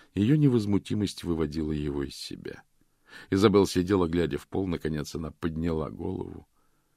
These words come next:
"Иди сюда, Алан", мягко произнесла она и указала ему место рядом с собою. Он с опаской, словно бы против воли, подошёл и присел, глядя в её сторону. Он чувствовал, что боится её.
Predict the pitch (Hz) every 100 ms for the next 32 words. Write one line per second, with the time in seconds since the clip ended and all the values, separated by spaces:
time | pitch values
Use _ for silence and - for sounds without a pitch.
0 | _ _ _ 123 117 98 98 - - 80
1 | - 76 _ - 78 - - 78 80 69
2 | 76 - 73 78 87 90 73 - 76 82
3 | 82 80 73 76 76 - - 71 52 78
4 | - - - - - - - _ _ _
5 | _ _ _ _ - - 139 143 139 127
6 | 139 - 117 - 107 101 101 98 107 104
7 | 98 95 107 98 90 95 90 - 110 85
8 | 90 87 - 95 78 80 78 78 80 80
9 | - 82 73 65 - - - - 95 87
10 | 92 - 98 107 - - - 98 85 -
11 | - - -